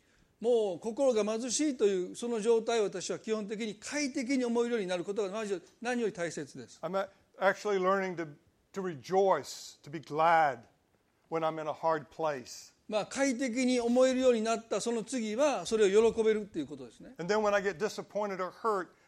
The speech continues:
Speaker 2: I'm learned to come and get comfort from the Father.
Speaker 1: まあ、失望したり悲しむときに、すぐに神様のもとに、あの九歳の男の子のように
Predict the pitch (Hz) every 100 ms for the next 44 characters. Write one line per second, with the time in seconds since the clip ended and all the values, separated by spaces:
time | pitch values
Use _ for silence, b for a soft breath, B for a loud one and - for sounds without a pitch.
0 | - 180 185 196 185 170 - 202 185 180
1 | - b _ 170 151 180 175 _ _ -
2 | - 202 - 147 - 151 131 - 143 127
3 | 120 202 165 196 202 190 - 214 185 196
4 | 196 196 190 196 185 233 220 165 - 302
5 | 320 269 180 - - 220 175 185 180 180
6 | 180 175 185 170 220 202 196 175 180 196
7 | 196 165 170 190 233